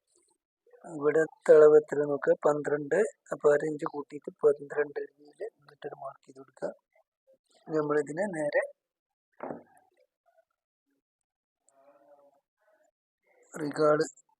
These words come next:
എന്ന് പറയുന്ന റിഗാർഡ് മാർക്ക് ചെയ്ത് കൊടുക്കുക. ഇതിന് നമ്മള് ലൂസ്ക്ക് കറക്റ്റ് മാർക്ക് ചെയ്ത് കൊടുക്കുക.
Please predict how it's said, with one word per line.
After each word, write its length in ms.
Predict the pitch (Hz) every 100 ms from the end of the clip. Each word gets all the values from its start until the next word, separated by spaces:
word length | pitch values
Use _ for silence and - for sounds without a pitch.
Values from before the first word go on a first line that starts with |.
| -
എന്ന് 80 | 151
പറയുന്ന 300 | 139 143 151 151
റിഗാർഡ് 300 | 139 143 147 135
മാർക്ക് 200 | 135 -
ചെയ്ത് 120 | 131
കൊടുക്കുക. 200 | - 143
ഇതിന് 180 | 139 139 135
നമ്മള് 200 | 139 139
ലൂസ്ക്ക് 460 | - - - - 196 277 - 139 135 _ -
കറക്റ്റ് 280 | - - 135
മാർക്ക് 220 | 127 -
ചെയ്ത് 120 | 135 123
കൊടുക്കുക. 280 | - -